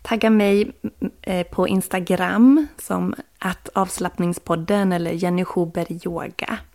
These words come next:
Eh, skärmdumpa eller bara ta en bild och skriv vad du har gjort, vilket, vilket uppdrag du har gjort.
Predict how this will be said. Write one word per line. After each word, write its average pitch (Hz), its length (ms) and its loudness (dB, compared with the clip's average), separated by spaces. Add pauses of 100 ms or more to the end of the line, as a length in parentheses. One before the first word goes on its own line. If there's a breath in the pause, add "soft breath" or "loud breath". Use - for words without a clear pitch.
(580 loud breath)
Eh, 175 340 -2
skärmdumpa 196 840 4
eller 185 280 4
bara 180 260 4
ta 202 200 0
en 196 120 4
bild 190 440 6
och 180 160 2
skriv 208 540 2
vad 185 160 2
du 180 40 0
har 180 100 0
gjort, 202 380 0
vilket, - 200 -6
vilket - 380 -6
uppdrag 202 680 0
du 170 80 -4
har 165 80 -4
gjort. - 500 -8